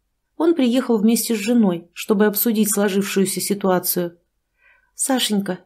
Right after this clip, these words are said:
жена отца сразу обратилась к девочке, «как ты?» «Я хорошо», Александра даже улыбнулась в ответ. «Обидно, конечно, но я, наверное, переживу». На предложение переехать к отцу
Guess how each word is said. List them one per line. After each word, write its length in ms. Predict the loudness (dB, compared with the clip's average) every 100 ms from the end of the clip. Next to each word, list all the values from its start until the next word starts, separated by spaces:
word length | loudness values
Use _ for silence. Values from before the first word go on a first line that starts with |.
| _ _ -8
жена 320 | 0 2 2
отца 240 | 2 0
сразу 380 | 0 2 2 2
обратилась 520 | 0 -2 0 0 0
к 60 | -2
девочке, 560 | -2 -2 -2 -6 -10 -14 _ _ _
«как 280 | -2 0 -2
ты?» 300 | -4 -4 -6 _ _ _ _ _ _ _
«Я 180 | 2 2
хорошо», 600 | 4 2 2 0 0 0 -6 _
Александра 580 | -2 -2 0 2 2 2
даже 260 | 2 2 2
улыбнулась 600 | 2 2 2 2 0 0
в 40 |
ответ. 400 | -4 -2 -4 -4 _ _ _ _
«Обидно, 420 | -2 2 2 2
конечно, 640 | 0 0 2 0 -2 -8 -10
но 80 | -2
я, 160 | 2 4
наверное, 460 | 4 2 0 0
переживу». 720 | 0 0 0 0 -2 -4 -8 _ _ _ _ _ _ _ _
На 100 | -4
предложение 640 | -2 0 2 4 6 4
переехать 520 | 4 4 4 2 -2 -2
к 60 |
отцу 360 | -2 0 -2 -2